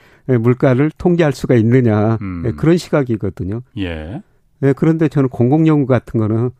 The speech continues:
Speaker 1: 공공성이 강한 것들은 어느 정도 이런 그 물가가 불안한 시기에는, 예, 정부가 개입할 수 있-, 있다고 생각하거든요.
Speaker 2: 예, 예.
Speaker 1: 예. 예, 그런데 근로자들 그
Speaker 2: 아.
Speaker 1: 실질 임금은 사실 저 우리가 임금 협상은 어떻습니까?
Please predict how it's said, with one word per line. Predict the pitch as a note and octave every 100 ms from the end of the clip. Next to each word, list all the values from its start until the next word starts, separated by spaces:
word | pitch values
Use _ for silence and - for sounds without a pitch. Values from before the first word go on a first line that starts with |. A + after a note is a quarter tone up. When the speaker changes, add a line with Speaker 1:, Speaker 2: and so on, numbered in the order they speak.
| _ -
Speaker 1:
공공성이 | C3 C#3 E3 - D#3 C3
강한 | A#2+ B2 C3+
것들은 | B2+ A2 - A#2 C3+ - _ _ _
어느 | A#2+ C#3
정도 | D#3+ E3 D3+
이런 | B2 C#3+ B2
그 | B2
물가가 | A#2 A#2+ D3
불안한 | B2 B2 C3 B2
시기에는, | - - A2+ G2 G2+ A#2 _ _ _ _ -
예, | A#2+
정부가 | - C3 D3 C3+
개입할 | - C3 D3 C3+
수 | -
있-, | B2 A2+ G#2+
있다고 | A#2+ - D3 B2+
생각하거든요. | D#3 D#3 B2 C#3+ D3+ C3+ F2+ F#2+
Speaker 2:
예, | F#2+
예. | E2 D#2 D2 D2+ A#2+
Speaker 1:
예. | G#2 - - - - - - _ _ -
예, | B2 A#2+
그런데 | C#3 D3 C#3 D3+ - _ _ _ _ -
근로자들 | - C#3+ E3 D#3+ D3+ D3 C3 A#2 A#2 B2
그 | A#2
Speaker 2:
아. |
Speaker 1:
실질 | G#2+ - B2 D#2 F#3 E3
임금은 | A#2+ A2+ G#2+ G2+ G#2 A#2 _ _ _ _ _
사실 | - D#3+ D#3+
저 | C#3+
우리가 | B2 A#2 C#3 D#3 C3+
임금 | C3 D3 D#3
협상은 | D3 - C#3 A2
어떻습니까? | G#2 B2+ - F#2+ -